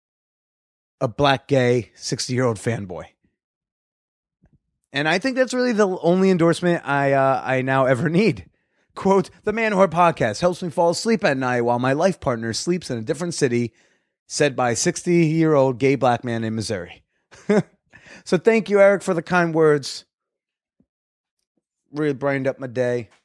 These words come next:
As, um, as a lot of you who follow me on Twitter, at the Billy Procida, as a lot of you know,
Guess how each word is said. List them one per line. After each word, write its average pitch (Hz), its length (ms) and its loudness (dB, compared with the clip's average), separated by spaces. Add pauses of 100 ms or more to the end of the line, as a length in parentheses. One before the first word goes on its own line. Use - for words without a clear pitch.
(920)
As, 113 200 -6
um, 117 420 2 (340)
as 202 100 2
a 220 40 6
lot 208 200 6
of 151 60 0
you 165 120 4
who 135 80 2
follow 139 260 4
me 131 100 0
on 107 140 -2
Twitter, 127 440 -2 (340)
at 135 240 0
the 117 180 -2
Billy 107 260 -4
Procida, 117 520 -6 (720)
as 113 100 -8
a 127 40 -2
lot 131 160 4
of 117 100 -2
you 113 80 -2
know, 117 240 0